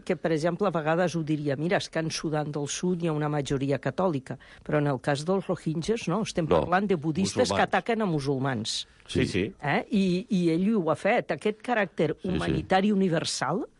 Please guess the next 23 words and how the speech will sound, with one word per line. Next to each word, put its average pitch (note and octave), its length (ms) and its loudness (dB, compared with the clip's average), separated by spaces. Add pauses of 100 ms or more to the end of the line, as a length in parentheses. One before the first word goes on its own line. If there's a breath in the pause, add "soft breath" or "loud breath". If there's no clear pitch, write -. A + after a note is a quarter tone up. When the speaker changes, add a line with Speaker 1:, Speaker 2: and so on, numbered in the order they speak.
(260 loud breath)
Speaker 2:
Sí, F2 160 2
sí. D2+ 120 -2
Speaker 1:
a D#3+ 240 0
mi F3 140 2
em G#3+ 80 2
sembla G3 600 0
molt F3+ 220 2
significatiu F3 1080 0 (320 loud breath)
el D#3+ 160 -2
fet F#3+ 380 0
de, F#3 420 2
de D3 140 0
posar E3+ 560 0
sobre D3 360 -6
la C#3+ 180 -2
taula, D#3+ 520 0 (440 loud breath)
mm, D#3+ 300 0
de F#3+ 180 4
cridar F#3+ 460 2
als F3 200 0
mitjans E3 460 0
de F3 100 -2
comunicació D#3 1040 0